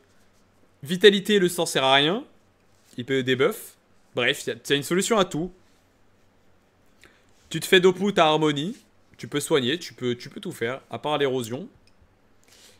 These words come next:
Allez, là va distrib. Et ça va soigner quatre cents.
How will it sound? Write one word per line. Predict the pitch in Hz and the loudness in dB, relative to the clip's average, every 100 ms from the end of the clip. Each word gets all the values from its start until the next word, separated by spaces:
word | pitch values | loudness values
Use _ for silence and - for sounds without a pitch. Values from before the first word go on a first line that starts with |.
| - - _ - - - - _ | -20 -20 _ -20 -20 -20 -20 _
Allez, | 113 107 | -6 -4
là | 107 | -2
va | 117 117 | -2 -4
distrib. | 120 - 139 143 147 - _ _ _ _ _ - - | -4 -8 -4 -2 -2 -8 _ _ _ _ _ -20 -18
Et | 110 | -16
ça | - 107 | -12 -8
va | 127 | -8
soigner | - 110 127 143 | -6 -8 -6 -10
quatre | - - | -10 -12
cents. | - 135 127 | -8 -10 -10